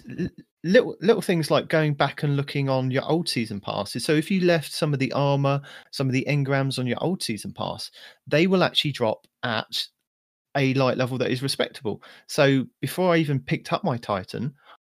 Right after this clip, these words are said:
Speaker 2: I'd gone round and looked at my old season pass and picked up the armor pieces that I left on that one. They were, you know, low in stats, but they were high light when I brought them across. So they brought my character up. And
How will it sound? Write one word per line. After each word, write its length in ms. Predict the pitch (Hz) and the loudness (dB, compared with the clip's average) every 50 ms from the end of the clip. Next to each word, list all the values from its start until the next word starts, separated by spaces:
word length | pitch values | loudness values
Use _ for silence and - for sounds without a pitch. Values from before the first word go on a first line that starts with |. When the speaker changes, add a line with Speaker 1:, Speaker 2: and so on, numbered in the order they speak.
| _ _ - | _ _ -2
Speaker 2:
I'd 220 | 123 120 120 - | -2 -2 -2 0
gone 220 | - 131 131 123 | 0 0 0 2
round 540 | 123 127 123 123 120 120 117 120 123 - - - _ _ | 0 0 2 2 2 2 0 0 -2 -4 -8 -16 _ _
and 340 | 123 120 117 113 113 110 113 | -4 -2 -2 -2 -2 -2 -4
looked 220 | 127 123 - - 104 | -4 -6 -6 -8 -8
at 40 | |
my 140 | - 113 113 | -6 -4 -2
old 220 | 113 127 127 127 - | 0 0 -2 -2 -2
season 320 | - 123 117 - 113 104 | -4 -4 -4 -4 -6 -2
pass 360 | - 110 104 107 117 - - - _ | -2 0 0 0 -2 -6 -10 -10 _
and 80 | 131 | -8
picked 240 | - - 147 - - | -6 -6 -6 -4 -4
up 220 | 131 113 - - _ _ | -4 -4 -4 -12 _ _
the 180 | 135 131 131 | -4 -2 0
armor 180 | 131 131 131 120 | 0 0 0 -2
pieces 360 | 117 - 127 120 - - 117 | -2 -2 -2 -2 -2 -4 -4
that 80 | 117 104 | -2 -2
I 60 | 113 | 0
left 260 | 113 117 117 - - | 0 -2 -2 -2 -2
on 100 | 110 113 | -2 0
that 180 | 127 175 - - | 0 0 -2 -2
one. 300 | - 104 - - 170 196 - _ _ _ _ _ _ _ | -4 -6 -4 -4 -6 -6 -8 _ _ _ _ _ _ _
They 120 | - 123 123 | 0 0 2
were, 160 | 120 120 120 - - - | 2 -2 -4 -6 -12 -10
you 120 | - 131 | -6 -4
know, 160 | 120 104 101 104 - _ _ _ _ _ _ _ _ _ _ _ _ | -2 -2 -4 -4 -6 _ _ _ _ _ _ _ _ _ _ _ _
low 200 | 139 147 160 151 | 2 4 4 6
in 120 | 139 127 113 | 6 2 2
stats, 640 | - - - 127 101 90 101 - _ - - - - _ _ _ | -2 0 2 2 2 2 -2 -6 _ -8 -8 -8 -8 _ _ _
but 340 | 139 107 92 110 143 - - _ | 4 4 6 4 0 0 -4 _
they 140 | 143 131 123 | -4 -2 0
were 100 | 120 120 | 0 -2
high 280 | 120 - - 143 131 120 | -4 -2 -2 0 2 2
light 320 | 117 117 139 139 107 - - | 2 2 2 0 -2 -4 -4
when 120 | - 120 120 | -4 -2 -2
I 60 | 117 | -2
brought 220 | 107 - 127 95 | -2 -4 -6 -6
them 120 | - 113 113 | -4 -6 -8
across. 340 | 107 - 185 147 107 - - | -6 -4 -4 -4 -4 -4 -4
So 220 | - 120 113 113 | -2 -2 -2 0
they 160 | 110 127 120 | 0 0 0
brought 240 | 117 117 - 123 117 | 0 0 -2 -4 -2
my 120 | 107 117 | -4 -6
character 420 | 117 - 131 123 107 98 - - - | -4 -4 -4 -4 -4 -6 -8 -8 -4
up. 320 | - 135 117 101 101 - _ - - - - | -2 -2 -2 -2 -4 -6 _ -20 -20 -20 -10
And 300 | - 117 123 120 120 117 | -6 -4 -2 -2 -2 -4